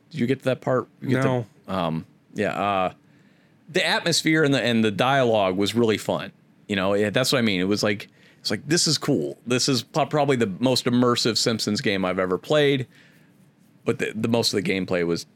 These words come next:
Speaker 1: terribly lacking, even
Speaker 2: Yeah,
Speaker 1: in
Speaker 2: that's
Speaker 1: co-op
Speaker 2: a,
Speaker 1: mode.
Speaker 2: a middling game where
Speaker 1: Yeah.
Speaker 2: everything about it's cool except for playing it.
Speaker 1: Right. <laughs> Except, except actually playing through the game.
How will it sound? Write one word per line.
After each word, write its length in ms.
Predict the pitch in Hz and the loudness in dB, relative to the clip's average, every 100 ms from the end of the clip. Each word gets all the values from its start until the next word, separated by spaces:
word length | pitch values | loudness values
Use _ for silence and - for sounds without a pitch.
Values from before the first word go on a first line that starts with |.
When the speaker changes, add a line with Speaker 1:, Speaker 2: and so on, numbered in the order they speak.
| - | -10
Speaker 1:
terribly 380 | - 117 87 82 | -2 0 0 -2
lacking, 440 | 73 71 - 73 | -2 -6 -8 -2
even 220 | 101 202 - | 2 4 4
Speaker 2:
Yeah, 20 | |
Speaker 1:
in 160 | - 151 | 2 2
Speaker 2:
that's 120 | 101 | 2
Speaker 1:
co-op 160 | 87 | 2
Speaker 2:
a, 60 | 135 | 2
Speaker 1:
mode. 280 | 78 78 - _ | 0 0 -4 _
Speaker 2:
a 100 | - | -6
middling 520 | 110 110 113 123 123 120 | -4 -2 -2 0 0 0
game 360 | 143 139 104 | 0 0 0
where 160 | 104 104 | 0 2
Speaker 1:
Yeah. 220 | 87 85 | 2 2
Speaker 2:
everything 340 | 117 123 123 | 0 0 -2
about 260 | 120 120 120 | 0 0 0
it's 160 | 123 - | -2 -4
cool 480 | - 165 165 156 131 | -4 0 2 2 0
except 400 | 117 - 113 - | -2 -2 -4 -4
for 100 | 113 | -6
playing 400 | 120 104 92 92 | -2 -2 -4 -10
it. 140 | - | -10
Speaker 1:
Right. 300 | 101 98 - - 139 | -2 0 0 -4 -6
<laughs> 120 | - 196 220 - | -2 0 0 0
Except, 540 | 180 160 135 - 127 - - - 170 - | -2 -2 -2 -2 -2 -4 -16 -12 -12 -6
except 280 | - 170 - | -2 -2 0
actually 420 | 143 131 - 131 | -2 -2 0 0
playing 400 | 120 - 104 98 98 | -2 0 0 0 0
through 180 | 98 95 | 0 0
the 80 | |
game. 520 | 87 92 95 90 71 | -2 -2 -2 -2 -4